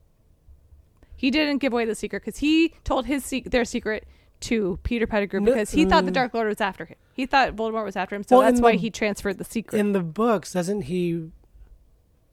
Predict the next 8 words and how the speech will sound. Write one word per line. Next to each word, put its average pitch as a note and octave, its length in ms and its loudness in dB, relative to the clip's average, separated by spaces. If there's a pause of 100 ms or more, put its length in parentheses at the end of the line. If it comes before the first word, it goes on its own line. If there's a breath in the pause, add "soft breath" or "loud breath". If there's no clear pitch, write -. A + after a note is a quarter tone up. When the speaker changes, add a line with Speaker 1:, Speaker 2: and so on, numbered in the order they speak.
(600)
Speaker 2:
He G#3+ 140 -2
gives E3+ 340 2
up G3 200 0
his D3 460 -4
role D#3+ 340 2
as C#3+ 180 -6
secret - 340 -6
Speaker 1:
Yes, F#4 140 2